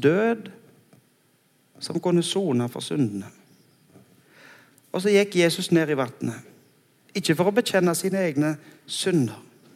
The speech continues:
men for å ta på seg alle de syndene som lå i det vattnet, hvis du skjønner bildet. De som hadde bekjent der i det vattnet, så tok Jesus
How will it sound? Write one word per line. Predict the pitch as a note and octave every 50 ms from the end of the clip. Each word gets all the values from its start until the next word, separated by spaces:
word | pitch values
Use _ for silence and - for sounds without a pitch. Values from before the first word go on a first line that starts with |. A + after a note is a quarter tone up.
| _ _ _ _ _ _ _ _ _ _ _ - -
men | D3+ D3
for | - - F#3
å | G3
ta | - - G#3 G#3 G3+
på | - G3+ G3
seg | G3 - A3 G3 - B2 - - - - - - -
alle | G3 A#3+ G3 F3+ F3
de | E3 G#3 G3+
syndene | G#3 - - A#3 A#3+ A3+ G#3 F#3 D#3+ E3 F3
som | F#3 G3 A3 G#3
lå | F#3+ E3+ F3 F#3
i | G3 G3
det | G3 F#3
vattnet, | F#3+ E3 A#2 - - E3+ E3+ D#3+ C#3 A#2+ A#2 - - - - - - - - _ _ - -
hvis | - - D#3
du | - - E3+
skjønner | - - F3+ D#3+ D#3+ D3+
bildet. | E3 E3 C#3+ C3 B2 A2+ B2 - - - _ _ _ _ _ _ _ _ - _ _ _ _ _ _ _ _ _ _ _ _ _ -
De | - G3 G#3+
som | G3+ A#3+ G#3+
hadde | A3 A3 A#3 G#3+
bekjent | A#3 - - - - G3 G#3 A3 A#3 A#3 A3+ - - - D#3
der | F#3+ G3 G#3 G#3+ G#3 G#3
i | G#3
det | G#3 G#3 G#3+ G#3 G#3 - - - - - D3+
vattnet, | E3 E3 D#3 - - - F#3 F3+ E3+ E3 C#3 - - - - - - _ _ _ _ _ _ _ -
så | - F#3+
tok | - - A#3+ B3 G#3
Jesus | G#3+ G#3+ G#3 G#3+ A#3 A3